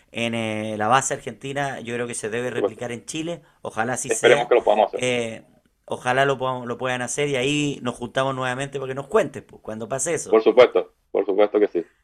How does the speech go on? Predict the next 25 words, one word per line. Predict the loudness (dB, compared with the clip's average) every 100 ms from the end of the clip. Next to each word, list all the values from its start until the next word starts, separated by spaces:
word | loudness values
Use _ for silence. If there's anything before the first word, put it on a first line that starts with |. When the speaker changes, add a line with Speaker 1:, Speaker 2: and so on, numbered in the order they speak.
| _ _ _ _ _ _ _
Speaker 1:
Muchas | -8 -4 0
gracias, | 4 4 2 4 6 6 6 4
Yarol, | 4 4 4 4
eh, | 2
Machillanda, | 0 -4 -4 0 0 0 -4
ingeniero | -4 -4 0 0
de | 0
preventa | -2 -4 -2 -2
de | 0
Dagua, | 2 2 4 2 2
por, | -4 -2
eh, | -4 -4 -6 -6
estar | -4 -4
junto | -4 -6
a |
nosotros | -6 -6 -6 -4
y |
que | -4
tengas | -4 -2 -4
un | -4
muy | -6
buen | -4 -4
fin | -6 -10
de |
semana. | -8 -8 -10 -14